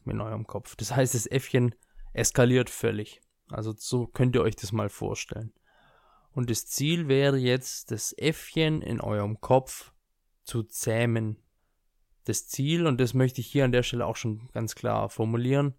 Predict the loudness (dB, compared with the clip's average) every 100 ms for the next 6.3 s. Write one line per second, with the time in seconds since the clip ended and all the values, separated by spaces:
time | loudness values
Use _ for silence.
0 | _ _ _ -4 -4 -6 -6 -6 -2 2
1 | 2 2 2 4 6 6 6 6 4 2
2 | 2 2 2 2 0 -2 -2 0 0 0
3 | -6 -12 -8 -4 -4 -4 -6 -4 -4 -6
4 | -8 -12 -14 -8 -2 2 2 4 4 4
5 | 2 4 4 2 0 -8 -6 0 2 0
6 | -2 -4